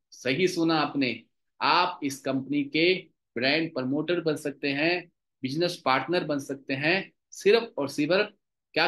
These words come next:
करना है, अपने घर का सामान खरीदना है। जो आप already किसी न किसी दुकान से खरीद के उसको अमीर बना रहे थे, अब समय आ गया है आपको खुद अमीर बनने, Right?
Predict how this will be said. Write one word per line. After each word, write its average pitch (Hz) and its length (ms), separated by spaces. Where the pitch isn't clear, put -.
करना 151 280
है, 214 480
अपने 175 420
घर 120 220
का 147 260
सामान 123 480
खरीदना 110 600
है। 151 360
जो 107 300
आप 127 260
already 156 400
किसी 160 260
न 180 140
किसी 160 280
दुकान 143 380
से 185 160
खरीद 160 300
के 240 480
उसको 240 300
अमीर 185 340
बना 156 240
रहे 156 200
थे, 190 300
अब 135 120
समय 151 300
आ 135 180
गया 139 240
है 190 440
आपको 127 300
खुद 135 220
अमीर 110 260
बनने, 95 280
Right? 180 420